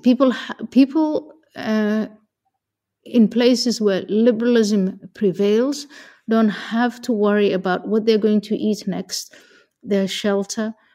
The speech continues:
law and order, um, life expectancy. And we've even gone to the place where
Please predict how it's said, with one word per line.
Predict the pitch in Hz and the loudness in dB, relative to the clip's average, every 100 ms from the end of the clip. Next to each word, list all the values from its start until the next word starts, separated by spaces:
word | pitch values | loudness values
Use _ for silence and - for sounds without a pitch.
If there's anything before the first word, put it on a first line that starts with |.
| _ _ | _ _
law | 240 208 214 | 2 4 2
and | 208 202 | 0 -2
order, | - 180 180 175 185 - _ _ _ _ | -2 -6 -4 -6 -8 -12 _ _ _ _
um, | 185 170 170 190 185 _ _ _ _ _ - | -8 -6 -6 -8 -10 _ _ _ _ _ -6
life | 202 202 233 | -2 0 0
expectancy. | 240 233 - 233 - 220 - - | 0 -2 -2 -2 0 0 2 2
And | 233 | 4
we've | 269 269 | 4 4
even | 277 262 214 | 2 2 4
gone | 226 226 | 4 2
to | 220 | 2
the | 202 | 0
place | 220 226 220 214 | 4 2 2 -2
where | 190 208 | 0 2